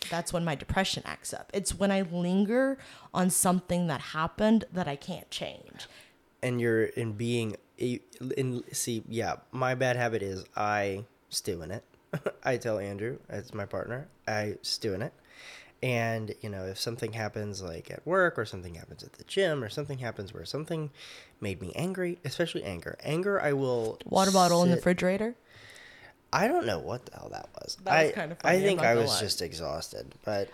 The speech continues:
Speaker 1: I mean,
Speaker 2: <laughs>
Speaker 1: I, I, w-, I was exhausted too, so I
Speaker 2: Yeah, I
Speaker 1: get
Speaker 2: was
Speaker 1: that
Speaker 2: tired.
Speaker 1: completely.
Speaker 2: But I, for me, I stew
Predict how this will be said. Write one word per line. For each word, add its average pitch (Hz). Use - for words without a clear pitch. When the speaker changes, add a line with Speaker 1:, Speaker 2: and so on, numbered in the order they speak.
Speaker 1:
I 180
mean, 202
Speaker 2:
<laughs> -
Speaker 1:
I, 175
I, -
w-, 165
I 165
was 175
exhausted -
too, -
so -
I 139
Speaker 2:
Yeah, -
I 101
Speaker 1:
get 110
Speaker 2:
was -
Speaker 1:
that -
Speaker 2:
tired. -
Speaker 1:
completely. 131
Speaker 2:
But 120
I, 123
for 143
me, 165
I 120
stew 120